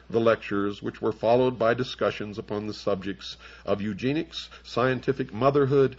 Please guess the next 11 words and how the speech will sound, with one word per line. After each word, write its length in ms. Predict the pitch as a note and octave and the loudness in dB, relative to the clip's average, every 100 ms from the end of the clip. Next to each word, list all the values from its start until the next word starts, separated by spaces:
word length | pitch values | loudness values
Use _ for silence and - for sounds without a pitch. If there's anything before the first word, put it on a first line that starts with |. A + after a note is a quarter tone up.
| - | -12
code 180 | - D3 | 4 6
of 140 | C#3 C3+ | 8 6
ethics 360 | C3 C3+ - | 4 0 -8
for 140 | - B2 | -8 -6
the 100 | - | -6
schools 480 | - B2 A#2+ A2+ | -6 -2 -2 -2
and 140 | G#2+ G#2 | -4 -4
home, 440 | B2 C3 B2 B2 - - | 0 0 0 -4 -10 -16
spiritual 560 | - - D3+ C#3 C3 | -8 2 2 2 0
Christianity, 1040 | A#2+ - C#3 - B2+ B2 B2+ C3 C#3+ D#3 F3 - - - - - - - | -2 -2 -4 -2 -2 2 2 2 0 -2 -2 -10 -20 -20 -20 -20 -10 2
that's 500 | C3+ - - - | 2 2 -6 -16